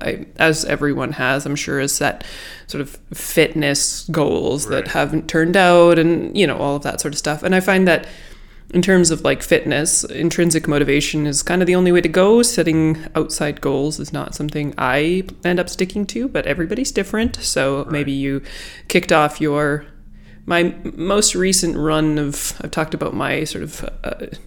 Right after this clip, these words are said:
Speaker 1: des-, like, like of spin classes that I started one round of September, and I just keep going.
Speaker 2: Yeah.
Speaker 1: Also, I'm paying for it, so that has some pretty serious,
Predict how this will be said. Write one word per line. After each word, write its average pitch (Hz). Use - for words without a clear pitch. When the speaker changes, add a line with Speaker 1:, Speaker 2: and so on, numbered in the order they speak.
Speaker 1:
des-, 170
like, -
like 160
of 151
spin 180
classes 160
that 151
I 151
started 151
one 151
round 147
of -
September, 151
and 156
I -
just 151
keep -
going. 160
Speaker 2:
Yeah. 123
Speaker 1:
Also, 156
I'm 151
paying 156
for 202
it, 277
so -
that 156
has 156
some 170
pretty 156
serious, 143